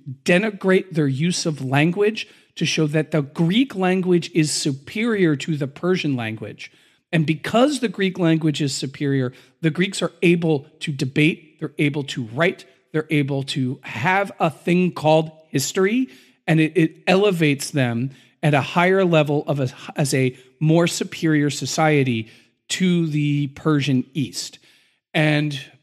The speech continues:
um, in this way, the movie three hundred captures, I would say, perfectly that Herodotean spirit.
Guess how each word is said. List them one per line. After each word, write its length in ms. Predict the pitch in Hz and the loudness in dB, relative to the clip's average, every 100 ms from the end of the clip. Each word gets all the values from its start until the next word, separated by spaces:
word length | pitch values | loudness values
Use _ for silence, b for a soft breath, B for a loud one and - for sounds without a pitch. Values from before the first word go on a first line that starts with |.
| - | -4
um, 420 | 147 139 139 135 _ - | -2 0 -2 -6 _ 0
in 320 | 208 277 240 | 4 6 6
this 280 | 214 220 - | 2 0 -2
way, 540 | 151 208 202 101 92 _ _ _ _ | 0 2 2 0 -8 _ _ _ _
the 120 | 156 156 | -2 0
movie 460 | 160 208 247 226 | 2 2 2 0
three 320 | - 185 185 | -2 -4 -2
hundred 540 | 156 175 202 175 147 135 b b - | 0 0 -2 -2 -2 -4 b b -4
captures, 500 | 240 254 - 220 - - | -2 -2 -2 -4 -4 -2
I 200 | 202 269 | 2 2
would 180 | 294 220 | 2 0
say, 220 | - 180 | 2 0
perfectly 920 | - - 254 311 320 - 147 107 92 b b b | -2 -4 -2 -2 -2 -4 -4 -4 -6 b b b
that 280 | 165 170 175 | 0 0 0
Herodotean 760 | 202 175 147 147 - 143 131 139 | 0 2 2 0 0 0 0 -2
spirit. 580 | - - 302 185 - | -4 -2 0 0 -4